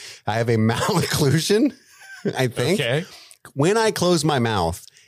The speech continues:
Speaker 1: it no longer feels comfortable, normal.
Speaker 2: Okay.
Speaker 1: If it, you know, you, can you imagine what that must feel like? Like
Speaker 2: I, definitely.
Speaker 1: the teeth are slightly different. They don't click into place anymore.
Speaker 2: Uh-huh.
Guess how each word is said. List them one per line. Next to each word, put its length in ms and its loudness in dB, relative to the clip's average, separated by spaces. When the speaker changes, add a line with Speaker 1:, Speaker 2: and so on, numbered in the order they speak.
Speaker 1:
it 180 0
no 180 2
longer 340 2
feels 580 0
comfortable, 640 -4
normal. 420 -2
Speaker 2:
Okay. 200 0
Speaker 1:
If 180 -4
it, 100 -8
you 180 0
know, 260 -4
you, 160 -12
can 280 -4
you 60 2
imagine 320 0
what 100 0
that 80 -2
must 200 -2
feel 120 0
like? 240 -2
Like 100 0
Speaker 2:
I, 80 -6
definitely. 360 -4
Speaker 1:
the 160 2
teeth 340 -2
are 140 0
slightly 540 -2
different. 280 -2
They 60 0
don't 160 -2
click 280 -2
into 140 -2
place 380 -2
anymore. 440 0
Speaker 2:
Uh-huh. 260 -6